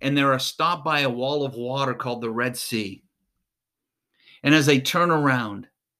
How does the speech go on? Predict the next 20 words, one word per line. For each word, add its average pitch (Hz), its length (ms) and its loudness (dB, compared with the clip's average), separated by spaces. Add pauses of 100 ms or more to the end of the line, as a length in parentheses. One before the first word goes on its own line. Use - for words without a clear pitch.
(460)
here 156 180 2
comes 147 340 2
the 131 80 2
most 127 280 4
powerful 139 460 2
army 131 340 4
on 123 120 4
the 120 80 2
planet, 110 540 -4 (600)
Egypt. 117 520 2 (2250)
Imagine 123 360 0
how 131 100 4
you'd 127 280 0
feel. 139 400 -4 (1300)
They 127 180 4
are 120 80 4
angry. 110 580 2 (1400)
They 127 140 4
are 117 80 4
mad, 113 560 0